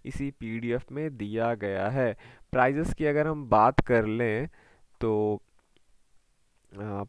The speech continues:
prizes जो हैं यहाँ पे आप देखेंगे, first rank के लिए prizes रखा है, अ,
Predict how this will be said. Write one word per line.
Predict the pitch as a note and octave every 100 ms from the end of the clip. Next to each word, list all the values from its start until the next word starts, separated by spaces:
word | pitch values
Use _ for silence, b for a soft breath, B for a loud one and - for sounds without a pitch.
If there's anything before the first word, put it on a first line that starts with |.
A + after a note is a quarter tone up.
| -
prizes | G#2 A2 C3+ D#3+
जो | D3+ C3+
हैं | C#3+
यहाँ | C#3+ B2+ C3
पे | - B2+
आप | B2
देखेंगे, | A#2+ G#2 C3+ B2+ C3 D#3 b b b -
first | - - E3 E3+ -
rank | D3 B2 B2 C3+ C#3+
के | C#3 C3+
लिए | B2 B2+ C3
prizes | - A2+ G#2 A2+ A#2+ C3 B2+
रखा | A#2 A#2 - - C3
है, | B2+ C3 D3
अ, | - _ _ _ _ _ _ _ -